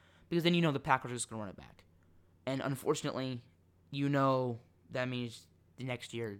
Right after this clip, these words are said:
Packers are winning the division. Personally,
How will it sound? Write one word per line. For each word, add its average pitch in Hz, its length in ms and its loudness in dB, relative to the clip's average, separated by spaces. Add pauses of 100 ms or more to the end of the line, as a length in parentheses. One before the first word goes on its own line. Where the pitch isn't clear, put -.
(120)
Packers 107 300 -8
are 110 60 -8
winning 104 140 -10
the 98 100 -10
division. - 280 -16 (3000)
Personally, 220 500 2